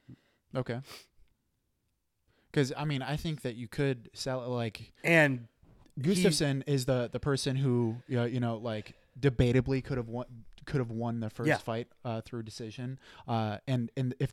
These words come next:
Speaker 1: say, if he won the second fight, like, handily,
Speaker 2: Mm-hmm.
Speaker 1: you know,
Speaker 2: You mean like
Speaker 1: fucking,
Speaker 2: John
Speaker 1: it
Speaker 2: ended
Speaker 1: would,
Speaker 2: up doing?
Speaker 1: it could be
Speaker 2: <laughs>
Speaker 1: the emergence of
Speaker 2: Yeah,
Speaker 1: a new star,
Speaker 2: yeah.
Speaker 1: you know?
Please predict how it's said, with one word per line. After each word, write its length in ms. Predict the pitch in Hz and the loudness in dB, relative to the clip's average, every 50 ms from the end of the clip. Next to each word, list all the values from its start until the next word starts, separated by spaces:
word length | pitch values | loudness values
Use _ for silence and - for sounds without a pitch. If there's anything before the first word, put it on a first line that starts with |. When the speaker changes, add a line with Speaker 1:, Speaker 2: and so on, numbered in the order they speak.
| - | -6
Speaker 1:
say, 220 | - - - 139 135 | -6 0 2 2 2
if 120 | 127 - | 2 0
he 100 | - 139 | -4 -4
won 200 | 127 123 123 120 | -4 -4 -4 -4
the 60 | 113 | -6
second 340 | 107 - 123 117 - 117 113 | -6 -8 -8 -10 -10 -12 -12
fight, 240 | - 113 107 104 92 | -10 -8 -8 -8 -10
like, 300 | 95 104 104 104 - - _ _ _ _ _ _ _ _ _ _ _ - | -10 -12 -12 -14 -16 -20 _ _ _ _ _ _ _ _ _ _ _ -8
handily, 580 | - 123 120 123 135 151 151 165 170 190 196 - - | -4 -2 -2 -2 -2 -2 -2 -4 -4 -6 -8 -10 -6
Speaker 2:
Mm-hmm. 280 | - 135 131 139 165 143 | -4 -4 -2 -4 -4 -4
Speaker 1:
you 80 | 120 | -4
know, 260 | 113 113 113 123 143 - _ _ _ _ _ _ _ _ - | -2 -2 -2 -4 -6 -10 _ _ _ _ _ _ _ _ -2
Speaker 2:
You 100 | 131 143 | 0 2
mean 100 | 131 139 | 4 4
like 120 | 135 135 131 | 6 4 4
Speaker 1:
fucking, 40 | 127 | 4
Speaker 2:
John 240 | 131 127 117 127 127 | 2 2 0 0 0
Speaker 1:
it 40 | 120 | 0
Speaker 2:
ended 160 | 117 156 160 | 2 4 4
Speaker 1:
would, 120 | 160 156 | 4 4
Speaker 2:
up 40 | 160 | 2
doing? 140 | - 123 139 | 2 2 2
Speaker 1:
it 40 | 151 | 4
could 160 | 165 180 180 | 6 4 4
be 220 | 170 170 170 165 156 | 6 4 4 4 4
Speaker 2:
<laughs> 0 | |
Speaker 1:
the 340 | 131 151 160 156 139 139 - - _ _ - - _ - | 2 2 2 2 2 0 -2 -6 _ _ -20 -10 _ 0
emergence 760 | 143 143 143 139 143 143 123 139 131 127 123 113 - - - - - | 0 2 2 2 0 0 -2 -4 -4 -6 -6 -6 -8 -10 -10 -10 -10
of 340 | 120 117 113 110 110 104 | -8 -6 -6 -6 -6 0
Speaker 2:
Yeah, 160 | - 202 214 220 | 4 6 8 8
Speaker 1:
a 40 | |
new 100 | 120 117 | 6 4
star, 220 | 113 - - 147 147 | -2 -6 -4 -4 -2
Speaker 2:
yeah. 160 | 123 123 135 | -2 -4 -6
Speaker 1:
you 100 | 104 107 | -8 -10
know? 220 | 107 107 113 123 | -12 -12 -12 -12